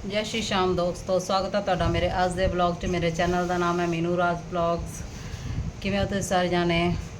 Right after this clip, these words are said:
ਮੈਂ ਵੀ ਠੀਕ ਹਾਂ, ਉਮੀਦ ਕਰਦੇ ਸਾਰੇ ਜਾਣੇ ਆਪਣੇ ਆਪਣੇ ਘਰ ਠੀਕ ਹੀ ਹੋਣਗੇ। ਆਪਾਂ ਚੱਲੇ ਹੈਗੇ ਆ ਬੱਚਿਆਂ ਦੇ ਸਕੂਲ, ਮੈਨੂੰ ਸੀਗਾ ਜ਼ਰੂਰੀ ਕੰਮ, ਨਾਲੇ ਆਪਾਂ ਜਾਣਾ ਡਾਕਟਰ ਕੋਲੇ, ਕੋਈ ਦਵਾਈਆਂ ਦਾ ਪੁੱਛ ਕੇ ਆਣਾ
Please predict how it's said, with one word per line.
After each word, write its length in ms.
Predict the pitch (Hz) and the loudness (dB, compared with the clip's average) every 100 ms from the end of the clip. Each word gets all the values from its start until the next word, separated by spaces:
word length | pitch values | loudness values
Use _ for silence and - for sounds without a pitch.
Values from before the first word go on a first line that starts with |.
| 175 | -4
ਮੈਂ 140 | 165 | 0
ਵੀ 100 | 175 165 | -2 -2
ਠੀਕ 180 | 180 175 | -2 0
ਹਾਂ, 80 | |
ਉਮੀਦ 220 | 170 165 165 | 0 -2 -2
ਕਰਦੇ 240 | 170 165 170 | -2 0 0
ਸਾਰੇ 240 | 175 160 | -2 -2
ਜਾਣੇ 160 | 165 165 | 0 -2
ਆਪਣੇ 180 | 160 160 | -2 -4
ਆਪਣੇ 180 | 165 165 | -4 -4
ਘਰ 120 | 165 156 - | -4 -4 -4
ਠੀਕ 240 | 160 - | -6 -4
ਹੀ 100 | 170 | -6
ਹੋਣਗੇ। 640 | 175 160 165 160 170 170 165 - - - - - - | -4 -2 0 2 2 2 0 -4 -6 -8 -10 -10 -6
ਆਪਾਂ 280 | 165 - 185 | -2 6 4
ਚੱਲੇ 400 | 180 180 175 185 | 4 0 4 4
ਹੈਗੇ 360 | 185 175 170 180 | 4 4 6 8
ਆ 260 | 185 190 185 | 8 6 4
ਬੱਚਿਆਂ 400 | 175 - 180 175 | 0 0 2 2
ਦੇ 160 | 170 175 | 2 0
ਸਕੂਲ, 460 | - - 202 170 - - - - - - - - - | 0 -2 0 2 -2 -8 -12 -14 -16 -16 -14 -10 -2
ਮੈਨੂੰ 240 | 175 180 | 2 4
ਸੀਗਾ 240 | 180 180 190 | 2 -2 -2
ਜ਼ਰੂਰੀ 360 | 170 165 165 160 | 0 -2 -2 -2
ਕੰਮ, 320 | 165 165 202 202 - - - - - - | 0 2 2 2 -2 -8 -10 -10 -12 -2
ਨਾਲੇ 280 | 180 175 175 | 2 4 4
ਆਪਾਂ 340 | 170 165 170 | 2 2 2
ਜਾਣਾ 300 | 170 165 165 | 4 2 2
ਡਾਕਟਰ 380 | 165 156 - 165 165 | 2 0 -2 -8 -4
ਕੋਲੇ, 260 | 180 175 190 - - - - | 2 2 2 -4 -12 -14 0
ਕੋਈ 200 | 175 170 | 2 4
ਦਵਾਈਆਂ 480 | 160 156 151 156 | 4 2 2 2
ਦਾ 300 | 156 156 156 151 - - - - - 196 | 2 0 0 -2 -6 -10 -10 -8 -10 -8
ਪੁੱਛ 180 | 190 | -8
ਕੇ 140 | - 185 | -4 -2
ਆਣਾ 240 | 156 175 | 0 -2